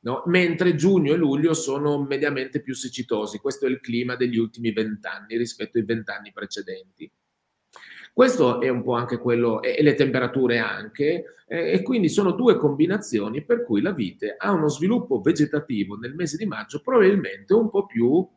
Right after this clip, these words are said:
veloce, no? Quindi si sviluppa con maggior, eh, velocità e quindi, eh, raggiunge internodi più lunghi, foglie più grandi, più massa, no? In breve tempo. Allora forse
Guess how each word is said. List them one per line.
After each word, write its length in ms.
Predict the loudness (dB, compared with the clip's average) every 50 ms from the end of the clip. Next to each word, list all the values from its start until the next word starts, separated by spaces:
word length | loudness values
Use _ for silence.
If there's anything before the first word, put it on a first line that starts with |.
| _ _
veloce, 600 | 0 2 2 0 -2 -8 -12 -14 -16 -16 _ _ _ _ _ _ _ -8
no? 420 | -6 -4 -4 -4 -6 -10 -16 -12 _
Quindi 420 | -2 0 0 0 0 -2 -6 -14 _
si 220 | -6 -2 0 0
sviluppa 600 | 0 2 2 2 6 6 6 6 4 2 -4 -4
con 300 | -4 -4 -4 -2 -2 0
maggior, 960 | 0 -2 -2 -2 -2 0 0 0 0 -2 -4 -6 -4 -4 -2 -2 -4 -4 -6 -10
eh, 60 | -8
velocità 880 | -4 -2 -2 -2 -2 -4 -6 -10 -8 -6 -6 -4 -2 0 2 2 2 2
e 240 | 0 0 -2 -2 -2
quindi, 580 | -4 -4 -2 -2 -2 -2 0 -2 -2 -4 -6 -4
eh, 300 | -2 -2 -2 -2 -4 -4
raggiunge 600 | -4 -6 -4 -2 0 0 0 0 -2 -6 -8 -8
internodi 440 | -8 -10 -16 -16 -16 -16 -18 -18 -16
più 120 | -12 -8
lunghi, 320 | -4 -2 -2 -2 -2 -4 -6
foglie 280 | -6 -6 -6 -6 -6
più 120 | -6 -6 -6
grandi, 400 | -4 -4 -4 -4 -4 -6 -8 -8
più 180 | -6 -8 -8 -6
massa, 400 | -6 -8 -8 -8 -10 -12 -14 -16 -20
no? 140 | -20 -20 _ _ _ _ -20 -20 -20 -14 -4
In 200 | 0 2 2 2
breve 340 | 2 2 0 0 0 -2 -4
tempo. 400 | -4 -6 -6 -6 -8 -10 _ _ _ _ _ _ _ _ _ _ _ _ _ _ _ _ _ _ _ _ _ _
Allora 360 | -6 -4 -2 -2 -2 -2 -4
forse 720 | -4 -4 -4 -4 -4 -4 -6 -8 -8 -8 -8 -8 -10 -12